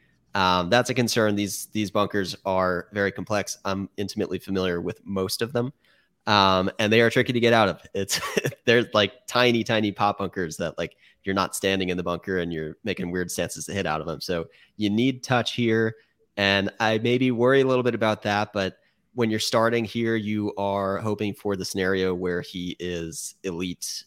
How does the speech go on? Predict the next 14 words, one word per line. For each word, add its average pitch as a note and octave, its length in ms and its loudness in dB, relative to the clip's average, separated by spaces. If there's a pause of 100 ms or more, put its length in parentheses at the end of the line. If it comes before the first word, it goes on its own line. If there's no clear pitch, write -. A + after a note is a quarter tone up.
(120)
Uh, E2+ 360 -2
Colin F2 540 -4
doesn't F2 280 -4
miss - 260 -6
many F2 260 -2
greens, E2+ 760 -6 (320)
um, D#2+ 420 0
and D#2+ 240 -8 (140)
is E2 160 -4
sparingly F2 720 0 (320)
trying G2+ 340 6
to G2 140 -2
scramble. E2+ 560 -2 (400)
Um, G2 400 6